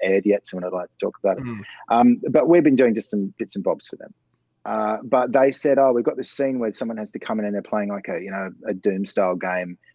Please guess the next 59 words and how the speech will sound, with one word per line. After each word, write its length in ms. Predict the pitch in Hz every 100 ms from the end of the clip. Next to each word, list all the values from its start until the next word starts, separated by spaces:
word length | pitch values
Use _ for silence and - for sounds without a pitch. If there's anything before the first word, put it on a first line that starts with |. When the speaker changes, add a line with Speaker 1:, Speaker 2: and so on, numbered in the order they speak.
| -
Speaker 1:
and 140 | 92 95
there's 160 | 92
a 20 |
bit 140 | 98 92
of 40 |
conversation." 600 | - 90 85 87 85 92 _ 131
The 60 |
game's 280 | 123 151 135
not 80 | 110
really 160 | 107
part 180 | - 101
of 60 | 95
the 60 |
plot 280 | - 104 92 92
or 200 | 92 87
anything 280 | 95 - 95
like 160 | 90
that. 140 | 92 -
It's 120 | 98
just 160 | 107 -
a 40 |
prop. 320 | - - - -
I 100 | 95
mean, 80 | 95
it's 100 | 95
like 140 | 104 90
having 240 | 92 87
something 300 | 85 - 90
on 80 | 82
the 80 | 80
television 480 | - 80 78 78 80
when 80 | -
you 60 | -
walk 160 | -
in. 80 | 143
Speaker 2:
Mm-hmm. 100 | 147 151 - - -
Speaker 1:
But 160 | 131
with 220 | 151 151 -
T 160 | 143
V 180 | 123 160
shows 320 | - 117 104
that 140 | 107 98
are 120 | 92 - -
syndicated 560 | - 107 107 107 95
globally, 420 | 107 127 139 98 92
they 140 | 107
don't, 200 | 120 107 _
they 80 | 113
can't 300 | - 135 139
just 160 | 107 -
use 200 | 110 95
Doom 300 | 101 104 98
or 120 | 92 87
something. 320 | 87 82 87
It 120 | 87
doesn't 240 | 101 95
work 200 | 90 87
like 200 | 87 85
that. 220 | 92 85